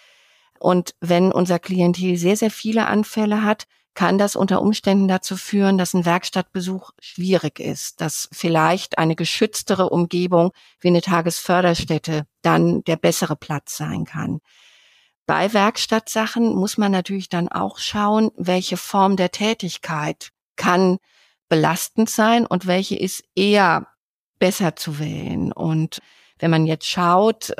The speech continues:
auf der Reizüberflutungsebene, Lärm ist natürlich ein Stressfaktor oder kann ein Stressfaktor sein. Und auch Thema, arbeiten Sie mit Maschinen, wo dann gegebenenfalls auch eine Verletzungsgefahr besteht oder Ähnliches.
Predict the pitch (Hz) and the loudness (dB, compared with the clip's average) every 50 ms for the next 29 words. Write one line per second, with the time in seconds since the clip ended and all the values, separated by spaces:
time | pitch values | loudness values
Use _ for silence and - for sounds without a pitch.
0 | - - 95 - - - - - - - 156 147 156 156 156 202 - - - 196 | -8 -10 -10 -8 -8 -8 -8 -6 -4 -4 -4 -2 0 -2 -2 -2 -4 -6 -2 -2
1 | 202 196 - - 208 214 208 - 196 190 - - - - 180 185 180 185 180 175 | 0 -2 0 -2 -4 -4 -2 0 -2 -2 -2 -4 -4 -4 -4 0 2 4 4 4
2 | 175 175 170 165 - - - 131 151 156 156 160 160 170 175 180 185 180 180 - | 4 4 2 2 0 -2 -4 -4 -2 0 0 0 2 2 2 4 4 4 2 2
3 | - 165 - - 170 165 - 180 170 165 165 165 - 170 165 165 170 165 143 113 | 0 -2 -2 -2 -2 -2 0 -2 -2 -2 -2 -2 0 2 2 2 2 2 0 -2
4 | 135 - - - - 170 160 - - - - 170 160 - - - 165 156 151 156 | -2 -2 -4 -2 0 -2 -2 -2 -4 -6 -4 -4 -6 -6 -6 -4 -2 0 0 0
5 | 160 156 - 165 160 156 156 160 - - - 165 147 - - - 160 - _ - | -2 -4 -4 -4 -2 -2 -2 -4 -4 -6 -6 -8 -8 -6 -8 -10 -10 -10 _ -6
6 | 160 156 151 156 151 151 151 151 156 160 - _ _ - - - - - _ _ | -6 -4 -4 -4 -4 -2 -2 -2 -2 -2 -4 _ _ -20 -20 -20 -20 -20 _ _
7 | _ _ _ 165 160 160 160 160 - - - - _ - 160 156 156 156 151 - | _ _ _ 0 2 4 2 2 0 -4 -6 -4 _ 0 2 2 2 2 0 -2
8 | - - - - 170 170 170 165 170 160 160 165 160 - - _ _ 160 160 160 | -8 -12 -4 0 2 4 4 4 4 2 2 0 0 -2 -4 _ _ -4 -2 -2
9 | 165 165 - - 165 - 165 170 165 - - 165 165 - - - 214 202 208 202 | -2 -2 -2 -4 -4 -2 -2 -2 -2 0 0 0 0 0 0 0 2 4 6 6
10 | 190 180 180 170 170 165 170 160 165 165 165 170 160 - 170 156 165 160 160 160 | 6 4 4 2 0 2 2 2 4 4 2 2 0 -2 -4 -4 -2 0 2 2
11 | 160 160 - - 170 151 - - - 151 156 151 - 165 156 165 185 - - 175 | 2 0 0 0 -2 -2 -2 -2 -4 -2 -2 -2 0 2 2 2 2 2 0 -2
12 | 160 - - - 160 - - 170 165 156 160 - - - 160 156 156 - - - | -2 -2 -4 -6 -4 -2 -2 -2 -2 -2 -2 -4 -2 0 0 0 0 0 0 -2
13 | 160 160 160 160 160 160 156 151 151 151 - 156 151 139 - | 0 0 0 0 2 2 2 0 0 -2 -4 -4 -4 -4 -6